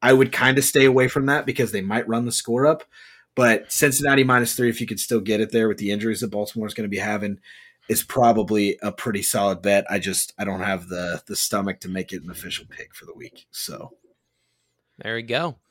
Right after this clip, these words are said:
Speaker 1: No.
Speaker 2: All right. Well, we're an hour fifty-five in. If you've made it this far, we greatly appreciate you. Uh,
Speaker 1: Well,
Speaker 2: you're
Speaker 1: check
Speaker 2: the
Speaker 1: yourself
Speaker 2: best.
Speaker 1: into a mental hospital.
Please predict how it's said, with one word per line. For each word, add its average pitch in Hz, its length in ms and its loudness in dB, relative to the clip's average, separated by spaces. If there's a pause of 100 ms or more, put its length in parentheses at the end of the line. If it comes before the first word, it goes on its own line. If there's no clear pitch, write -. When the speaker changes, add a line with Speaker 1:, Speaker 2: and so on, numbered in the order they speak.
(100)
Speaker 1:
No. - 200 -10 (1400)
Speaker 2:
All 175 140 6
right. 196 260 4
Well, 170 320 6 (380)
we're 160 180 -2
an 156 60 0
hour 160 240 4
fifty-five 151 640 2
in. 175 100 -2
If 175 140 -8
you've 127 120 -6
made 135 180 -2
it 135 100 -6
this 131 160 -4
far, 147 460 0
we 127 100 -10
greatly 120 400 -2
appreciate 123 580 -4
you. 135 100 0
Uh, 143 80 -4 (200)
Speaker 1:
Well, 110 140 -2
Speaker 2:
you're 127 80 4
Speaker 1:
check 180 160 6
Speaker 2:
the - 80 -6
Speaker 1:
yourself 175 240 6
Speaker 2:
best. - 80 2
Speaker 1:
into 147 180 6
a 104 100 4
mental 123 360 2
hospital. 90 520 -4